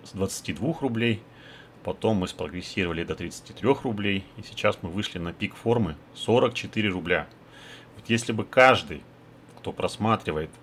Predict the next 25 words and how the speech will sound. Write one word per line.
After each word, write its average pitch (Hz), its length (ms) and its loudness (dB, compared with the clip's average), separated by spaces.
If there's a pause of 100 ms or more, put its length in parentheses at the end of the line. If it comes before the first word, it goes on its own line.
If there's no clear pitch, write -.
вёл 113 200 2
бы 90 140 -2
себя 85 240 -10
так 139 300 4
же, 78 160 -4 (800)
было 110 240 2
бы 82 140 -2
очень 90 260 -4
даже 80 240 -4
хорошо. - 380 -8 (600)
Ну 120 100 0
или 190 100 6
хотя 127 240 4
бы 113 100 6
по - 140 0
четыре 120 480 4
рубля. 87 480 0 (600)
Уже 120 280 2
было 98 240 2
бы 80 100 -6
что-то, 127 400 -2
но 110 300 2 (920)
тяжела 95 460 2
и 95 60 2
беспросветна 92 920 -4